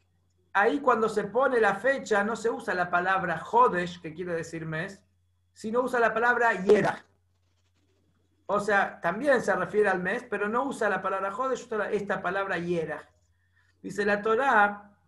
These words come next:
nos quiere enseñar algo muy importante acá. La Torá nos quiere decir que un casamiento, un casamiento que se originó, que se originó solo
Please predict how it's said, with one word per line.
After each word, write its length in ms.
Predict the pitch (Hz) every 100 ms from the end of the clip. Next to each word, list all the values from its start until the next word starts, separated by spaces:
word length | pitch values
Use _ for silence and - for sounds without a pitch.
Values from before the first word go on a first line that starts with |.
| _
nos 160 | 170 180
quiere 160 | 233
enseñar 300 | 226 202 214
algo 160 | 214 196
muy 200 | 196 214
importante 580 | 196 175 156 151 143 -
acá. 280 | - - - _ _ _ _ _ _ _ _ _ _ _ _ _ _ _ _ _ _ -
La 120 | 185
Torá 180 | 220 262
nos 160 | 233
quiere 220 | 220 233 214
decir 640 | 185 - 208 165 - - _ _ _ _ _ _ _ _ _ _ _
que 480 | - 196 202 - - _ _ _ _ _ _ _ _ -
un 160 | 294
casamiento, 1000 | 302 247 226 214 220 202 170 156 - - _ _ _ _ _
un 160 | 254 262
casamiento 720 | 240 214 190 202 180 - 147
que 120 | 160
se 160 | 156 175
originó, 920 | 180 175 180 180 208 202 - - - _ _ _ _ _ _
que 120 | 196
se 120 | 196
originó 520 | 185 180 185 196 208 185
solo 720 | - 254 269 208 151 -